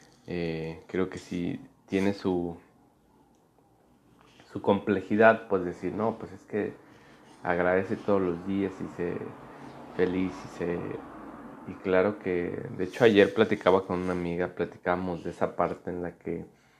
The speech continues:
a todos nos dicen, "Pues, es que tienes que buscar la felicidad, tienes que buscar ser feliz, estar feliz siempre". Eh, creo que la felicidad tiene instantes, creo que no debemos,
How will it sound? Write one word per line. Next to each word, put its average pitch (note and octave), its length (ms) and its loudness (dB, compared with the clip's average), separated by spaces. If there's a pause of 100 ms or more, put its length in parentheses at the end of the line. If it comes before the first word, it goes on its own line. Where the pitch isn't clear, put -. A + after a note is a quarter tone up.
(600)
a - 160 -2
todos A2+ 260 12
nos G2+ 160 8
dicen, F#2 280 -2
"Pues, F#2 160 -4
es G2 100 -6
que A#2 100 -4
tienes A#2+ 260 -2
que - 340 -6
buscar A2 340 6
la A2+ 100 4
felicidad, F2+ 640 4 (420)
tienes G2 220 -2
que - 120 0
buscar F#2+ 360 0
ser - 180 -4
feliz, F#2 560 -4
estar F2 320 -4
feliz F2+ 260 -6
siempre". F2 480 0 (1120)
Eh, E2 640 -6 (140)
creo F#2+ 320 2
que G2 540 2 (1200)
la F#2 200 4
felicidad F#2 560 2
tiene G#2+ 200 4
instantes, F#2+ 640 0
creo - 220 -8
que F2+ 440 -2
no F#2 240 0
debemos, G2 380 4